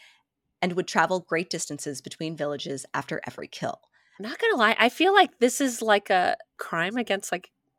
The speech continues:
Speaker 2: I mean, it is, like, a crime against, like, nature to, like, kill, like, such a magnificent specimen. It's like, okay, one, it's a tiger. It's
Speaker 1: Yes.
Speaker 2: incredible. Two, it's like, this is, like, the
Speaker 1: This is a
Speaker 2: H B I C.
Speaker 1: badass tiger. Yeah.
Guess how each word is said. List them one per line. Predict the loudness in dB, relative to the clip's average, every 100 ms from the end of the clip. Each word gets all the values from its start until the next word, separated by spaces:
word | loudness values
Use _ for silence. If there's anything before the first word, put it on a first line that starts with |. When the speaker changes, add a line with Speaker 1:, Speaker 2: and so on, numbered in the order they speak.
| _ -20 -18 -10
Speaker 2:
I |
mean, | -6 -2
it | 2
is, | 4 4 2 -2
like, | -4
a | -2
crime | -2 -2
against, | -2 -2
like, | -2 -4
nature | -8 -6 -6 -6 -6
to, | -2
like, | -4 -6 _ _ _ _ _
kill, | -4 -2 0
like, | -2
such | -2 -6 -2 0
a | 0 -2 _
magnificent | -4 -2 0 -2 -4 -6 -6 -8
specimen. | -2 -2 0 -6
It's | -6
like, | -4
okay, | 4 4 4 2
one, | 4 4 0
it's | -10
a |
tiger. | 0 0 0 -4
It's | -4
Speaker 1:
Yes. | 0
Speaker 2:
incredible. | 2 0 -4 -10 _ _
Two, | 0 2 2
it's | 4
like, | 2 2 -4 _ _ _ -12
this | 0 0 2
is, | 0 0
like, | -2 -6 _
the | -10 0 2
Speaker 1:
This | 4 2
is | 2
a |
Speaker 2:
H | 0 -2 -6
B | -8
I | -6
C. |
Speaker 1:
badass | -2 2 4 4 2 2
tiger. | -4 -4 -4 -6 -8
Yeah. | -10 2 6